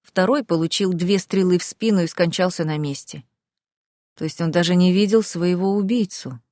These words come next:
«Так и есть, ваше королевское величество», ответил герцог де Сюзор.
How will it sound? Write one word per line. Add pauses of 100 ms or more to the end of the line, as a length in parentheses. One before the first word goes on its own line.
(920)
«Так
и
есть,
ваше
королевское
величество», (500)
ответил
герцог
де
Сюзор.